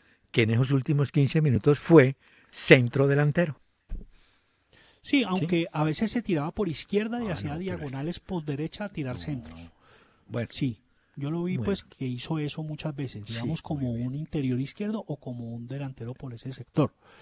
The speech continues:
Speaker 1: Luis
Speaker 2: Bueno.
Speaker 1: Díaz.
Speaker 2: Eh, me encanta tu pregunta. ¿Por qué? ¿Por qué, por qué la traes a colación? Porque me parece importantísimo. Mira, Porto
Speaker 1: <laughs>
Speaker 2: tres, Portimonense uno. Fue titular, jugó sesenta y ocho minutos.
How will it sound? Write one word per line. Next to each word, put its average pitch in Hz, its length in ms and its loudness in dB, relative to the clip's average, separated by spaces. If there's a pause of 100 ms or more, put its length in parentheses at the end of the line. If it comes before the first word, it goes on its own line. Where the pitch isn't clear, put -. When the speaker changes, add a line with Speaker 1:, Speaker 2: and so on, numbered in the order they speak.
(160)
Speaker 1:
Luis 151 240 8
Speaker 2:
Bueno. 175 140 8
Speaker 1:
Díaz. - 440 -2 (1200)
Speaker 2:
Eh, 165 540 0
me 175 140 -2
encanta 175 320 -2
tu 220 140 -2
pregunta. 170 500 -2
¿Por 147 240 -2
qué? 151 320 -4 (120)
¿Por 151 160 0
qué, 190 200 -2
por 175 240 -4
qué - 140 -4
la 202 120 0
traes 220 280 -4
a 196 40 -6
colación? 156 460 -4
Porque 170 240 2
me 147 120 0
parece 131 320 -2
importantísimo. 139 800 -6
Mira, 135 260 -2
Porto 185 440 2
Speaker 1:
<laughs> - 40 -20
Speaker 2:
tres, 226 420 4 (120)
Portimonense 170 800 -2
uno. 180 360 -2 (440)
Fue 180 240 6
titular, 175 560 4
jugó 156 320 0
sesenta 190 480 -4
y 143 80 0
ocho 147 240 -4
minutos. 151 640 -6